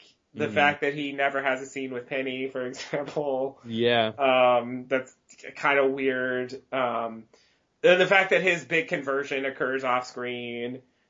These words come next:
Speaker 1: you
Speaker 2: Yeah.
Speaker 1: know, um, I mean, there's, there's a lot of, there's a lot of stuff that I, but yeah, those are actually big points in his, uh, his big journey. And, uh,
Speaker 2: Yeah, I mean,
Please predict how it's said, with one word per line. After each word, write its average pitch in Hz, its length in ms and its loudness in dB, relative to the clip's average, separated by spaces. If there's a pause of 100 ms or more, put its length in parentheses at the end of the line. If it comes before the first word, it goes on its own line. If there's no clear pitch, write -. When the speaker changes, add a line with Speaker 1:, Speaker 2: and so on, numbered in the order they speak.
Speaker 1:
you 135 140 -2
Speaker 2:
Yeah. 120 220 2
Speaker 1:
know, 117 520 0
um, 110 540 0 (140)
I 135 80 2
mean, 147 140 2
there's, 165 320 2
there's 175 280 2
a 208 80 8
lot 175 340 6
of, 147 380 2 (400)
there's 170 260 -2
a 190 60 -2
lot 170 240 2
of 139 80 -4
stuff 151 360 0
that 131 140 2
I, 117 360 2 (120)
but 135 200 -2 (180)
yeah, 247 220 2
those 202 220 6
are 240 120 8
actually 208 260 0
big 170 300 -4
points 180 680 -6
in 131 180 -6
his, 131 420 -6
uh, 127 560 2 (540)
his 151 180 2
big 143 260 2
journey. 135 580 0
And, 123 280 0
uh, 127 100 6
Speaker 2:
Yeah, 247 220 10
I 208 80 6
mean, 190 460 -6